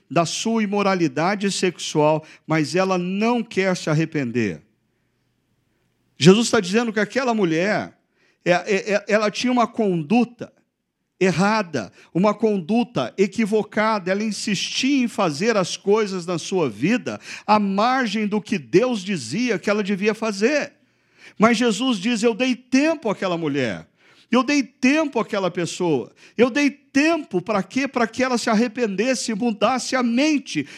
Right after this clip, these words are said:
Mas o que Jesus diz sobre essa mulher? Ela simplesmente não quer se arrepender. Então vem o segundo estágio da disciplina, a intervenção.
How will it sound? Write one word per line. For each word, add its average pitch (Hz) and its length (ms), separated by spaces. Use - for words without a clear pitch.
Mas 196 240
o 226 100
que 277 280
Jesus 226 400
diz 214 200
sobre 220 280
essa 208 180
mulher? 185 500
Ela 247 280
simplesmente 262 1000
não 254 400
quer 254 360
se - 120
arrepender. 262 840
Então 151 340
vem 156 140
o 156 60
segundo 165 640
estágio 135 800
da 127 120
disciplina, 117 760
a 123 100
intervenção. 120 760